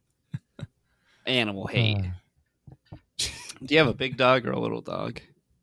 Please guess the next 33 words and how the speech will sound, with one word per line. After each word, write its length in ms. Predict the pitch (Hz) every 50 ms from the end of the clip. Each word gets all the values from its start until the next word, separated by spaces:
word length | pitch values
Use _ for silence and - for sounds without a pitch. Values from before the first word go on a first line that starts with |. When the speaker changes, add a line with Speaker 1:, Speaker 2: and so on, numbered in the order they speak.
| _ - _ _ _ - - _
Speaker 1:
It's 160 | - - -
a 60 | 127 117
yellow 260 | 110 117 120 110 101
lab. 320 | 98 98 95 95 95 98 -
He's, 280 | - - 110 101 107
uh, 320 | 107 101 98 98 98 98 98
Speaker 2:
It's 160 | 101 139 -
Speaker 1:
he's 20 | 127
Speaker 2:
a 40 |
big 140 | 110 135 147 143
Speaker 1:
about 20 | 127
seventy 360 | 123 117 117 117 113 110 110
Speaker 2:
dog. 40 | 104
Speaker 1:
pounds. 420 | - 104 101 101 104 107 - - - _ _ _
Speaker 2:
It's 120 | - - 113
a 20 |
big 220 | 98 117 113 104
dog, 340 | - 107 98 101 101 104 107
dude. 340 | 104 101 104 104 107 104 - - _ - - _ _ _ _
Speaker 1:
I 60 | 160
consider 320 | 147 - 170 143 - 143 117
him 120 | 104 98
a 40 | 92
medium-sized 640 | 98 98 101 101 101 98 98 - 104 101 101 95 -
dog. 200 | 107 104 104 107
Speaker 2:
No, 420 | 78 73 73 71 71 71 76 80 82 85
that's 220 | 90 92 95 - -
a 60 | 104
big 180 | 104 92 95 98
dog. 220 | 107 107 110 110
A 80 | 117 120
medium 440 | 139 170 190 214 220 208 196 185 156
dog, 480 | 135 127 127 123 123 123 120 110 107